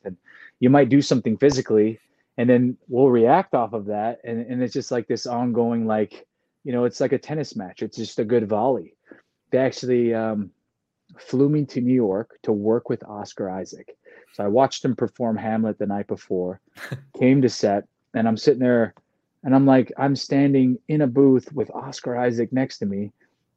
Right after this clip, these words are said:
Speaker 1: you know, Juilliard grad, now he's Moon Knight, he's
Speaker 2: <laughs>
Speaker 1: Ex Machina, and the guy's incredible. And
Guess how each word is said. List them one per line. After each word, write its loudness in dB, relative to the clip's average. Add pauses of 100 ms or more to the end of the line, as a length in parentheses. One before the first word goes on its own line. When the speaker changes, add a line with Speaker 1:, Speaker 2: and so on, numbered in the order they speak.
(500)
Speaker 1:
you -2
know, -2
Juilliard 4
grad, 0
now -2
he's -6
Moon -2
Knight, -6
he's -10 (340)
Speaker 2:
<laughs> -20
Speaker 1:
Ex -4
Machina, -2
and 0
the -2
guy's -2
incredible. -4
And 0